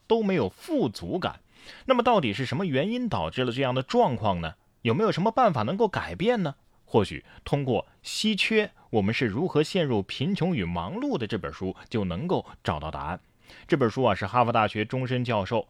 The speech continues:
麦克阿瑟天才奖获奖者穆莱纳森和普林斯顿大学心理学教授沙菲尔的强强联合之作，也是一部行为经济学的重磅新作。他们在书中啊，揭露了一个惊人的真相，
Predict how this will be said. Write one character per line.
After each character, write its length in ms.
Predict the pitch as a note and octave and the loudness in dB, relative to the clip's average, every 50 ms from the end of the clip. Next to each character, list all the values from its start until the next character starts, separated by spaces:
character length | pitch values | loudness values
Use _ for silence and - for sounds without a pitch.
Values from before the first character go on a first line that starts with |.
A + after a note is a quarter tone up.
| _ _ | _ _
麦 220 | - C#3+ C#3+ B2+ A2+ | 2 6 6 6 6
克 100 | - C3 | 4 2
阿 160 | B2+ C3 B2+ | 2 2 2
瑟 180 | - C3 A2 G#2 | 2 0 0 0
天 360 | - - - - G3+ G3+ F#3 | -2 -4 -2 0 0 0 0
才 180 | - A#2 A2+ A#2 | -2 -2 -2 -2
奖 240 | A2+ G#2 D2+ C#2+ - | -2 -4 -6 -8 -8
获 320 | - - - G#3 F3+ C3 A2 | -10 -4 2 4 4 4 4
奖 200 | G#2 G2 F3 C#3 | 2 0 0 -2
者 240 | A2+ E2+ C#2 - _ _ - | -4 -6 -8 -10 _ _ 0
穆 160 | E3+ F3+ E3+ | 4 6 6
莱 120 | C#3+ C#3 E3 | 8 6 6
纳 180 | F3+ D#3+ C3+ | 6 4 2
森 240 | B2 - F3 F#3 F#3 - | 2 0 -2 -2 -2 -2
和 160 | - - D3 | 0 2 2
普 140 | C#3+ - - | 2 2 0
林 160 | A2 B2+ D#3 | 0 0 0
斯 100 | D#3 - | 0 0
顿 160 | F#3+ F#3 E3 | 0 0 0
大 160 | C#3 C#3 A#2+ A2 | 2 2 0 0
学 200 | - A#2 A2+ A#2+ | 0 -2 -2 -2
心 180 | - - C#3 | -2 -4 -4
理 80 | B2 G2+ | -4 -4
学 160 | F#2+ G#2+ A2 | -4 -4 -4
教 180 | A2 B2 G#2+ G#2 | -2 -2 -2 -2
授 160 | G2+ G#2 F#2+ | -2 -2 -4
沙 240 | F#2 - - A#2+ A#2+ | -4 -2 -2 -2 -2
菲 120 | A2 A#2 | 0 0
尔 160 | G2+ D#2+ D2+ | -2 -2 -2
的 100 | D#2 F2+ | -4 -6
强 400 | F2+ - - G#2+ G2 D3+ C4+ A#3+ | -8 -6 -2 -2 -2 -2 -2 -4
强 240 | F3 B2 A2 G#2 G#2+ | -2 -2 -2 0 0
联 180 | G2 F2+ G2 G#2+ | 0 -2 -2 -4
合 160 | - G2+ F2+ | -4 -6 -6
之 140 | F2+ G#2 G2 | -4 -4 -2
作， 220 | G2 G#2 E2+ - - - - | -2 -2 -2 -4 -6 -8 0
也 140 | A#2 A#2 A2 | 2 2 2
是 140 | - - | 2 0
一 80 | A#2+ A#2+ | -2 -2
部 160 | A#2+ - A#2 | -2 -2 -4
行 400 | G#2+ - - - A#2 B2 G3+ C#4+ | -4 -4 -4 -4 -2 -2 0 0
为 160 | G#3+ A#2 G#2+ | 0 0 0
经 220 | A2 - B2 A#2+ A#2+ | -2 -4 -4 -4 -4
济 100 | A#2 G2+ | -4 -6
学 180 | F2+ F2 E2 | -4 -4 -6
的 120 | E2 F2+ F#2 - - | -4 -4 -6 -6 -4
重 300 | - C4 C4 E3 G2 F2 | -2 -2 0 0 -2 -2
磅 240 | F#2 G2 E2 D2+ D2+ | -2 -2 -4 -4 -6
新 260 | - - G#2+ F#2+ G3 | -4 -2 -2 0 0
作。 220 | F#2 G2+ F2+ - _ _ _ _ - - - - - - | -2 -4 -6 -6 _ _ _ _ -20 -20 -20 -20 -6 2
他 100 | - D3+ | 2 2
们 100 | D#3 D3+ | 4 4
在 140 | C3+ C#3+ C3+ | 4 4 4
书 200 | B2 - C3+ C3+ | 4 2 0 0
中 160 | C3+ C3 B2 | 0 0 0
啊， 100 | G#2+ F2+ | 0 0
揭 180 | - - B2+ A#2+ | 0 0 0 0
露 140 | A#2 A#2 A2 | 0 0 -2
了 80 | G2 | -2
一 80 | G2+ A2 | -2 -2
个 80 | A2+ G#2 | -2 -4
惊 320 | - - - D3 C#3 C#3 | -4 -2 -4 -2 -2 0
人 140 | A#2+ G2+ G2+ | -2 -2 0
的 80 | G#2 G2 | -2 -2
真 260 | - - C3+ C3+ C3 | 0 0 0 0 0
相， 240 | - C3+ A2 E2 | 2 0 0 0